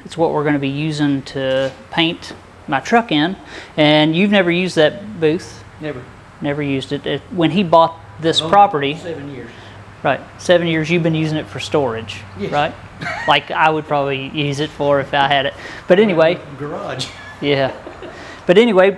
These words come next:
Speaker 1: this is the area. It was purpose built as a paint booth. We've never used it as one, but that's what the intentions are,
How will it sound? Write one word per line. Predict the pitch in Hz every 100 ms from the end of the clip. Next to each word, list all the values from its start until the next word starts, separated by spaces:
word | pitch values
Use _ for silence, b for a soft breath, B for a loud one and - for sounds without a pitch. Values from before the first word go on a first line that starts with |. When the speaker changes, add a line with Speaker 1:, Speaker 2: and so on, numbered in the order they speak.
| -
Speaker 1:
this | 185 160 180 208
is | 175
the | 180
area. | 190 202 240 - - -
It | -
was | 127 123
purpose | - - 165 185 180
built | 147 160 190 - -
as | 156 165 175
a | 180
paint | 180 185 233
booth. | 196 196 - - - - - -
We've | 135 135
never | 151 147
used | 147 160 175
it | 165
as | 165
one, | 160 165 175 180 - -
but | 123 123 - - -
that's | - 120 - 156
what | 151 - -
the | - 135
intentions | 135 175 170 - 151
are, | 165 170 170